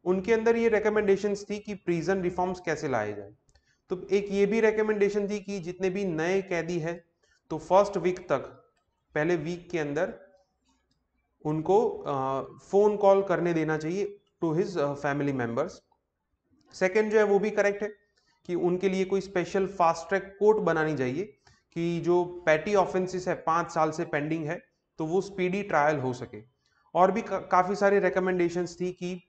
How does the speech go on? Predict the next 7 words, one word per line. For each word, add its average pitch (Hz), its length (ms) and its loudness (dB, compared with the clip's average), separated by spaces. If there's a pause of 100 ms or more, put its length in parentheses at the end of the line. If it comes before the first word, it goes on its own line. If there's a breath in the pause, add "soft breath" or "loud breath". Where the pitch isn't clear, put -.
(520)
थर्टी 165 420 -2
प्रिजनर्स 160 680 -4
पे 185 380 -4 (400)
एक 170 240 -2
लॉयर 151 340 4
होना 147 280 -2
चाहिए 156 480 -6